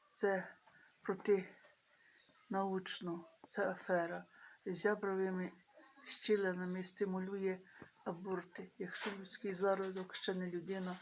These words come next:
то його не шкода вбивати. Нам це школи внушали цю брехню та в книжках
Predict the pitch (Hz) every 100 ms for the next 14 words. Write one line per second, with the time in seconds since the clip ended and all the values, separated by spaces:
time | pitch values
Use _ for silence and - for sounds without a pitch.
0 | - - 285 208 196 196 202 190 190 -
1 | - 196 185 170 175 175 170 165 - -
2 | 440 - - - - 180 202 226 220 440
3 | 466 214 202 180 - - - 208 190 175
4 | 175 175 - - - - 175 175 381 180
5 | - - - _ _ - 185 185 - 190
6 | 180 180 202 165 180 175 - 190 190 180
7 | - - - - 339 208 196 185 - -
8 | - - - - - - - - 202 202
9 | - - 196 202 190 -